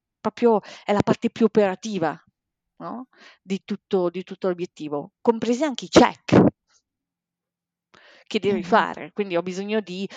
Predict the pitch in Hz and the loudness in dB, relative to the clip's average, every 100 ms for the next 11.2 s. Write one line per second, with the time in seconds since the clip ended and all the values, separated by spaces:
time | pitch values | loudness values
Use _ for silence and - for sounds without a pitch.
0 | - - 196 190 196 202 196 202 - 214 | -18 -6 -4 4 6 6 4 -2 0 0
1 | 208 214 220 226 202 233 233 226 - 220 | 0 -2 -2 -4 -2 -2 -2 -4 -8 -12
2 | - 190 190 - 185 190 208 208 220 202 | -6 -4 -4 -4 -6 -4 -4 0 0 0
3 | 202 214 214 214 _ - - - 175 175 | -2 -4 -4 -8 _ -20 -16 -10 -8 -8
4 | - - - - 220 233 220 - - 240 | -10 -10 -10 -2 2 2 0 -8 4 6
5 | 220 202 220 202 - 196 190 185 185 175 | 8 6 2 0 -2 -2 -2 -2 -2 -4
6 | 165 170 165 160 151 143 _ - 240 269 | -8 -8 -8 -6 -8 -10 _ -16 0 0
7 | 277 311 254 196 190 190 - 190 208 247 | 2 -2 -2 -4 -4 -4 -2 0 0 -2
8 | - 180 - 151 _ - 151 - - - | -6 -16 -16 -18 _ -14 -14 -14 -18 -18
9 | - 254 226 247 240 202 196 202 185 175 | -4 0 2 4 4 4 2 0 -2 0
10 | 175 165 165 165 - 170 147 151 147 165 | 0 -2 -4 -6 -4 -4 -4 -6 -6 -4
11 | 170 | -6